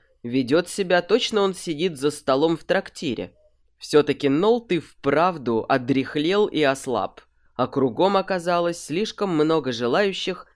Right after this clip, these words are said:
порвать глотку промахнувшемуся вожаку». Маг покосился на колдовской туман, все еще гневно бурлящий в месте попадания заклинания шаманов,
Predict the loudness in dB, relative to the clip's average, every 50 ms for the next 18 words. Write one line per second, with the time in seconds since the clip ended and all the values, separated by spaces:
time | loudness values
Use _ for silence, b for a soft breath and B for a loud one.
0 | _ 2 4 4 4 6 4 4 2 2 -4 -4 -2 0 4 4 2 2 0 -4
1 | -4 -4 -2 0 0 2 2 2 -2 -2 -2 0 0 0 0 -2 -4 -2 -2 -2
2 | -2 -2 -4 -4 -4 -4 -4 -4 -4 -4 -4 -4 -8 -8 -8 _ _ _ _ _
3 | _ _ _ _ _ _ _ _ _ -4 0 4 4 4 4 2 -2 0 0 0
4 | 2 2 0 0 0 -2 -2 -2 0 2 2 2 2 2 2 0 0 0 0 -2
5 | -2 -2 -2 -2 -2 0 0 0 2 2 2 2 0 -2 -4 -8 -12 _ _ _
6 | _ -14 -6 -2 0 0 0 0 0 0 0 0 -2 0 2 2 2 2 4 2
7 | 2 2 2 0 0 2 2 2 0 0 -2 -4 -4 -4 -4 -6 -4 -2 0 2
8 | 2 0 -2 -6 -6 -4 -4 -2 0 0 2 2 2 2 2 2 0 0 0 -4
9 | -4 -2 -2 -2 0 0 0 0 0 0 0 -2 -2 0 0 -2 -2 -4 -6 -10
10 | -14 _